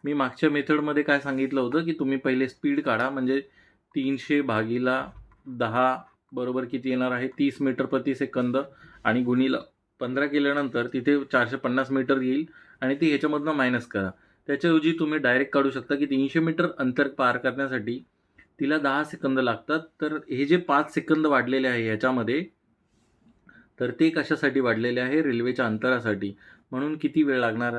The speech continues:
किती लांबी असणार आहे रेल्वेची, दीडशे मीटर. जर तुम्हाला आमचं हे अशा ट्रिक्स आव-, आवडत असतील तर आपला फुल चॅप्टर वाईज व्हिडिओची सिरीज चालू आहे,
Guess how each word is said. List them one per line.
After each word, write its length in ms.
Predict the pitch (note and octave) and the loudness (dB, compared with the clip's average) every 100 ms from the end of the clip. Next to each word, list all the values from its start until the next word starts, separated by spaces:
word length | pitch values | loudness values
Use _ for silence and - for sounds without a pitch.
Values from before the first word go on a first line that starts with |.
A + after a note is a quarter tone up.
| - - | -8 -10
किती 380 | - D#3+ D#3+ - | -4 0 0 0
लांबी 340 | C3 A#2 A#2+ | 2 2 4
असणार 280 | B2 C3 B2+ | 0 0 2
आहे 180 | B2+ C#3+ | 4 2
रेल्वेची, 480 | D3 B2 B2+ B2+ E3 | 0 0 -2 0 -2
दीडशे 340 | C3 A#2 A2 | 0 -2 -2
मीटर. 280 | A2 G2 G#2+ - - - _ | -4 -2 -6 -8 -18 -20 _
जर 160 | E3 F#3 | -2 0
तुम्हाला 360 | E3 D3+ D3+ D3+ F3 _ _ _ _ _ _ | -2 0 0 -2 -6 _ _ _ _ _ _
आमचं 400 | - B2 B2 D3 | -4 -2 0 0
हे 360 | C#3 A#2 C3+ C#3+ | -2 -2 0 0
अशा 260 | B2+ A2+ C#3 | 0 0 0
ट्रिक्स 420 | C3+ C#3 - - | 0 -2 -4 -4
आव-, 180 | A2 A#2 | 0 2
आवडत 340 | A#2+ A#2 C3+ | 2 0 0
असतील 340 | C#3+ - A#2 A#2 | 0 0 -2 0
तर 80 | A#2 | -2
आपला 240 | G#2+ B2+ | 0 -2
फुल 200 | C#3 E3 | 4 4
चॅप्टर 260 | D#3+ - C#3+ | 2 -2 0
वाईज 240 | C#3+ C3 | 0 0
व्हिडिओची 600 | B2 B2+ C3+ B2+ - C3 | -2 0 0 0 -4 -6
सिरीज 300 | - C3 C#3 | 0 2 2
चालू 300 | C#3 B2 A#2+ | 2 0 0
आहे, 280 | C3 G#2 B2 | -2 -4 -6